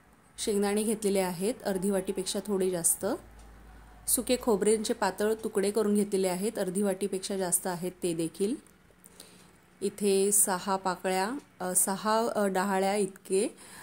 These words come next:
कढीपत्ता आणि ही आपली नऊ मिरच्या बारीक, अ, म्हणजे एक इंचाच्या अंतरावर अशा. हे धणे आणि बडीशेप असे मी खळबत्त्यात दरदरीत कुटून घेतलेले आहे. दोन दोन टीस्पून, दोन टीस्पून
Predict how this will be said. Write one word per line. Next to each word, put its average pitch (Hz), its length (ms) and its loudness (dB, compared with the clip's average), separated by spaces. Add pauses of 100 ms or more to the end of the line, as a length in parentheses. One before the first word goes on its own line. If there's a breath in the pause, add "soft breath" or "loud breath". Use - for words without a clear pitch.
(160 loud breath)
कढीपत्ता 196 720 2
आणि 190 220 0
ही 190 240 2
आपली 190 380 -2 (140)
नऊ 196 240 2
मिरच्या 196 540 2 (200)
बारीक, 185 540 -4
अ, 190 280 2
म्हणजे 190 320 0 (120)
एक 196 220 0
इंचाच्या 190 380 -2
अंतरावर 175 440 -4
अशा. 170 260 -6 (540)
हे 185 340 -2 (600 loud breath)
धणे 196 380 2
आणि 190 260 2
बडीशेप 190 760 0
असे 196 200 -2
मी 202 260 0 (140)
खळबत्त्यात 190 520 0
दरदरीत 185 480 0 (100)
कुटून 208 300 0
घेतलेले 196 420 0
आहे. 180 440 -2 (480 soft breath)
दोन 196 240 2
दोन 202 200 0
टीस्पून, 196 580 2 (840)
दोन 202 220 2
टीस्पून 196 600 -2